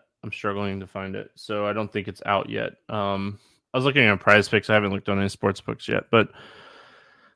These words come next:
that would be, I think that'd be what I'd be interested in the most here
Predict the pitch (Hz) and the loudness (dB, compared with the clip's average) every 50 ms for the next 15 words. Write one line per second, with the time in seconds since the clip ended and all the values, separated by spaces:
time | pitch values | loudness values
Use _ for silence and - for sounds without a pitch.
0 | _ - 190 196 220 214 185 185 214 208 208 196 147 131 - - - - - 151 | _ 8 10 12 12 12 12 10 10 10 10 8 8 4 0 -4 -4 2 6 6
1 | 151 151 202 175 151 143 143 151 170 170 165 165 175 165 160 156 127 - - - | 8 6 6 6 6 6 8 8 8 8 8 8 10 10 8 8 6 2 -6 -8
2 | - 127 127 135 143 135 - 139 - - 147 143 139 127 113 107 107 107 117 123 | -2 0 2 2 2 0 -2 -6 -4 0 0 2 2 2 2 4 4 4 4 2
3 | - - 135 139 139 135 - | 2 4 4 4 4 4 0